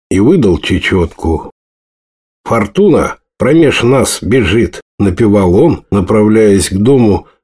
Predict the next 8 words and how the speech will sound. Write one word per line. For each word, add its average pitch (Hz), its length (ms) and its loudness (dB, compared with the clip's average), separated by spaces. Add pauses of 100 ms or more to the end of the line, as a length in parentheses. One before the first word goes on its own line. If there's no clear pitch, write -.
за 101 220 -2
походным 98 640 0
чемоданчиком. 110 1000 0 (600)
«Последнее 117 640 2
дело, 113 440 0 (240)
и - 60 0
можно 117 460 2
отправляться». 113 960 -2